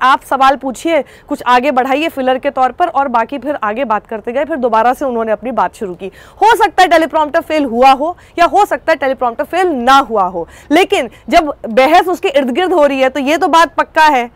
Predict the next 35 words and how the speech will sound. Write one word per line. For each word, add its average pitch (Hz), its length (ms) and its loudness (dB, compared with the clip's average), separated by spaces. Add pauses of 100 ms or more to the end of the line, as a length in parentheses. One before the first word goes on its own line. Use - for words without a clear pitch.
(440)
कि 294 80 -8
टेलीप्रॉम्प्टर 285 600 2
तो 302 160 0
होता 240 220 0
ही 233 100 2
है 202 120 0
सामने। 175 440 -8 (300)
आप 330 200 4
नरेंद्र 349 320 2
मोदी 311 260 2
की 370 120 2
जितने 294 320 -2
भी 381 120 6
वो 403 100 4
संबोधन 294 520 0
करते 269 320 0
हैं, 247 160 -4
आप 247 160 2
कभी 294 280 0
जूम 285 300 0
करके 311 280 0
भी 294 80 -4
उनके 302 200 -6 (140)
चश्मे 285 280 -6
में 302 120 -2
भी 302 80 -4
देखेंगे 269 380 -2
तो 294 80 0
आपको 269 180 -2
दिखाई 269 240 -4
देगा 254 220 0
कि 311 80 -14
सामने 285 360 -4
एक 285 80 -6
आपको 359 280 -2